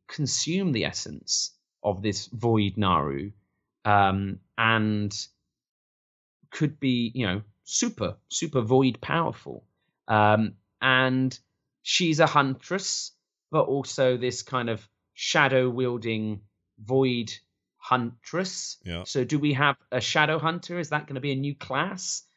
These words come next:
Speaker 1: in the next expan-, expansion?
Speaker 2: Ooh.
Speaker 1: Are they trying to prime us for something? Or,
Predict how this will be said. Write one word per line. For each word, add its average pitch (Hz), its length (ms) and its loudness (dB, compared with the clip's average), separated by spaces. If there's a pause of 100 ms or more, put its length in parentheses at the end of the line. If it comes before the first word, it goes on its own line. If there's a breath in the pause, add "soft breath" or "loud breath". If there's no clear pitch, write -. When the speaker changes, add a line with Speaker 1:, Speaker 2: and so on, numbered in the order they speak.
(160)
Speaker 1:
in 135 140 -2
the 131 60 2
next - 280 0
expan-, 147 420 -2 (100)
expansion? 151 1000 -4
Speaker 2:
Ooh. - 40 -4
Speaker 1:
Are 120 40 0
they 127 100 2
trying 147 240 4
to 131 60 2
prime 147 440 0
us 175 140 -2
for 170 100 -6
something? 175 520 -2
Or, 123 460 4